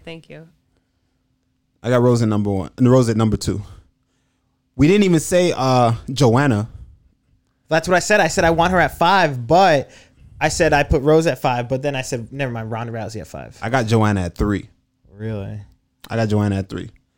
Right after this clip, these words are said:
Speaker 2: Ronda's not even on my top five.
Speaker 3: I mean, I, the only reason I put her on there is just 'cause of what she did for women's. In
Speaker 2: Absolutely. She's a goat.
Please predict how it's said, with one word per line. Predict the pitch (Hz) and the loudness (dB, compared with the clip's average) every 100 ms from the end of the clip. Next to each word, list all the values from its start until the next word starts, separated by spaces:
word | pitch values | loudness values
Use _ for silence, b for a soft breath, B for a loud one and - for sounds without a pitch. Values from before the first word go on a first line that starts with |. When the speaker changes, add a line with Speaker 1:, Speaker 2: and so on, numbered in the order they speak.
| _ | _
Speaker 2:
Ronda's | 120 147 170 151 | 0 2 2 0
not | 143 | 0
even | 143 123 | 2 2
on | 127 | 2
my | 127 | 0
top | 107 - - | -2 -8 -10
five. | 71 50 - _ _ _ _ _ _ - | -10 -12 -18 _ _ _ _ _ _ -6
Speaker 3:
I | |
mean, | 143 143 | -2 2
I, | 147 - 151 | 2 0 -4
the | 160 | -2
only | 180 | 0
reason | 202 196 | 0 0
I | |
put | 156 160 | 0 0
her | 156 | 2
on | 160 | 0
there | 165 | 0
is | 147 | -2
just | 143 | -4
'cause | - 135 | -2 -2
of | 127 | 0
what | 123 127 | -2 -4
she | 117 | -4
did | 113 117 | -4 -4
for | - 117 110 | -4 -4 -4
women's. | 107 104 - - - | -6 -8 -14 -18 -14
In | 117 107 | -8 -2
Speaker 2:
Absolutely. | 180 - 165 139 107 101 117 _ | 0 0 -2 -2 -2 -6 -12 _
She's | - 131 | -2 0
a | 120 | 2
goat. | 131 123 | 0 0